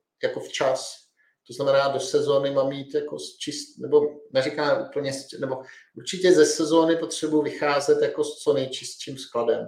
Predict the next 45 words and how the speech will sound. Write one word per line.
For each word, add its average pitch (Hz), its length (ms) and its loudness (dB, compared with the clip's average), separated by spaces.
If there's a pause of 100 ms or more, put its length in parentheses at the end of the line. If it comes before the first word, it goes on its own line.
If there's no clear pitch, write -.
(120)
být 131 280 -8
prostě 131 340 -6
připravený, 120 640 -6 (240)
jo. 123 280 6
Takže 131 220 0
pokud - 440 -2
teď - 220 -2
mám 151 360 4 (300)
na 131 80 2
skladě 143 440 2
předloňský 147 840 -2
modely, 131 680 6 (720)
tak 135 300 2 (260)
jako 139 280 2
už 131 140 -6
by 139 120 -2
tam 135 220 2
neměly 131 340 0
být, 117 320 -6 (120)
že - 60 -8
jo. - 340 -2
Už - 180 -14
je 120 60 0
to, 120 300 2
už - 160 -8
je 127 60 -4
to 127 120 0
prostě 127 400 -2
moc 120 640 2
a 123 280 2 (300)
čím 151 220 0
víc 147 240 0
budu 147 340 4
od-, 147 180 4 (160)
oddalovat 143 720 4
takovýto 147 440 2
rozhodnutí, 143 680 -2
že 143 100 0
to 147 220 4
buď 135 180 -10
vrátím, 135 460 4
nebo 135 160 -6
prodám 131 400 0
se - 140 -10
slevou, 127 640 2